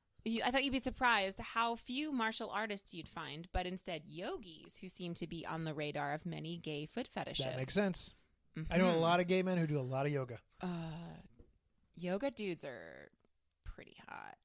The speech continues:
Speaker 2: It's true. I had a professor in college that did yoga. I mean, they all did yoga, but, you know, he did it. He was very attractive. Still is.
Speaker 1: Mm-hmm. Let me see.
Speaker 2: Exa-, I gotta look him up.
Speaker 1: Wow. Okay.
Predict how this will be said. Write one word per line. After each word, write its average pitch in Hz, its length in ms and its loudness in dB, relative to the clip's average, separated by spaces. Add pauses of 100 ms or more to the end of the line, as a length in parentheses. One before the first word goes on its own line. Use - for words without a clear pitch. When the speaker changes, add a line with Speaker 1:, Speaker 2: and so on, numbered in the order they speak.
Speaker 2:
It's 160 280 2
true. 220 320 4 (360)
I 175 160 8
had 208 180 8
a 185 120 6
professor 165 460 -2
in 147 80 -4
college 135 520 0
that 127 220 -6
did 127 160 -4
yoga. 120 440 -8 (500)
I 170 40 -2
mean, 185 140 4
they 180 260 6
all 147 160 6
did 127 160 -4
yoga, 117 360 -8
but, 120 180 -8 (480)
you 147 60 0
know, 127 60 2
he 165 140 6
did 143 140 4
it. 123 60 0
He 156 80 6
was 135 100 6
very 127 400 2
attractive. 120 600 -6
Still 311 220 8
is. 143 240 6
Speaker 1:
Mm-hmm. 165 60 -12 (1160)
Let 175 80 -6
me 175 60 -2
see. 160 240 -10 (260)
Speaker 2:
Exa-, 151 220 -4
I 165 80 2
gotta 160 300 4
look 139 160 2
him 117 100 -4
up. 113 140 -10
Speaker 1:
Wow. 143 280 -2
Okay. 151 200 -4